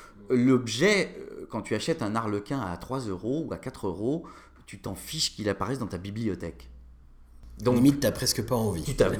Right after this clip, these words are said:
Speaker 1: limite, t'as presque pas envie. C'est pas un truc honteux, faut pas exagérer, il y a des gens qui lisent ça. C'est plutôt très bien.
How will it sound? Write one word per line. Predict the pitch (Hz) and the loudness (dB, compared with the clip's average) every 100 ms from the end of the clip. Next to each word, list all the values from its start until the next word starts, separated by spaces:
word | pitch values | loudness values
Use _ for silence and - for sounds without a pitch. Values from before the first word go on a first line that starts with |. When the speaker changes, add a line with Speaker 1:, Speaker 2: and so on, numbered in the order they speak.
| - | 4
Speaker 1:
limite, | 240 269 220 | 6 8 8
t'as | 240 | 8
presque | 208 - 190 | 6 6 6
pas | 151 | 6
envie. | 170 151 - 117 | 4 2 0 -2
C'est | - 135 | 0 8
pas | 156 | 8
un | 127 | 8
truc | 135 131 | 4 0
honteux, | 143 220 | 2 4
faut | - | 4
pas | 147 | 4
exagérer, | 135 117 107 117 | 4 4 4 4
il | 170 | 6
y | |
a | |
des | 104 101 | 4 4
gens | 135 | 2
qui | - 95 | 0 -2
lisent | - | -6
ça. | - 156 196 - - - - - - - - - | 4 8 8 4 -10 -14 -14 -16 -18 -20 -18 -14
C'est | - - | -10 -4
plutôt | 120 175 | 4 4
très | 170 107 | 4 2
bien. | 90 | 0